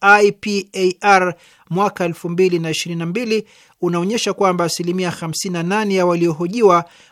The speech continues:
waliripoti ongezeko la gharama za maisha. Chini ya kichwa cha habari familia ambayo ilitesa na kuwaua maelfu ya Watutsi huko Butare, gazeti New Times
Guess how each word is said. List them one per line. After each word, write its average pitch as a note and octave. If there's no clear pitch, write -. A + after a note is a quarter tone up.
waliripoti E3
ongezeko E3+
la D#3+
gharama D#3+
za D3
maisha. D3
Chini E4
ya B3
kichwa -
cha G3+
habari G3+
familia F#3+
ambayo F#3+
ilitesa G3
na E3
kuwaua F3
maelfu E3+
ya E3
Watutsi D#3+
huko F3
Butare, F#3
gazeti E3
New F#3+
Times F#3